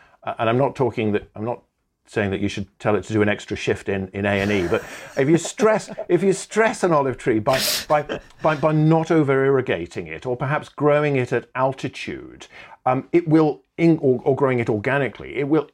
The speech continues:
increase the amount of polyphenols to protect the olive fruit from m-, more, the greater challenges of the environment. So, so to protect it from oxidation, from, from oxygen, from heat and light and all this,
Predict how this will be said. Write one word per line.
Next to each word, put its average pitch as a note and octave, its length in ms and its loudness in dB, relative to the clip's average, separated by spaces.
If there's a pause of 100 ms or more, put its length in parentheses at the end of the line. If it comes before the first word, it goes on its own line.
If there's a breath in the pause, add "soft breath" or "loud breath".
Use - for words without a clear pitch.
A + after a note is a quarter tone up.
increase E3 800 0 (180)
the A#2+ 160 2
amount A#2+ 300 0
of A2 80 -10
polyphenols G#2+ 800 -2
to - 100 -14
protect - 880 -6
the G#2+ 140 0
olive A2+ 440 0 (160 soft breath)
fruit - 560 0 (260 soft breath)
from A#2+ 340 -2 (480 loud breath)
m-, B2+ 80 -14 (220)
more, A#2+ 420 2
the A2 80 -2
greater G#2+ 300 -2
challenges G#2 560 -4
of F#2 80 -6
the G2+ 80 -2
environment. G2+ 580 -2
So, F#2+ 220 -6 (180 loud breath)
so - 160 -4
to - 140 -8
protect - 500 -6
it F#2+ 140 -4
from G#2 300 -4
oxidation, G#2 680 -4
from, G#2 220 -4 (140 loud breath)
from A2+ 160 -6
oxygen, G#2+ 420 -2
from F#2 140 -8
heat A2 320 -2
and G#2 200 -4
light G2+ 280 0
and G#2+ 100 -2
all G2+ 100 -2
this, G2 200 -6